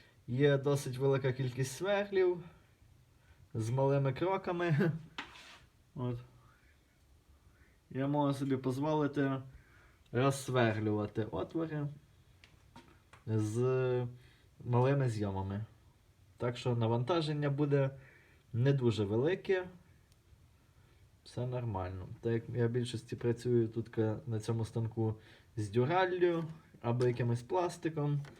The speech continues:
то не думаю, що буде щось погане з ним. То що,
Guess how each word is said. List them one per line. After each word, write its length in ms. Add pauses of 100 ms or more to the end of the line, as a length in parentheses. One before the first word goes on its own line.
(720)
то 640 (160)
не 240
думаю, 360
що 140
буде 240
щось 240
погане 520
з 80
ним. 240 (2750)
То 120
що, 260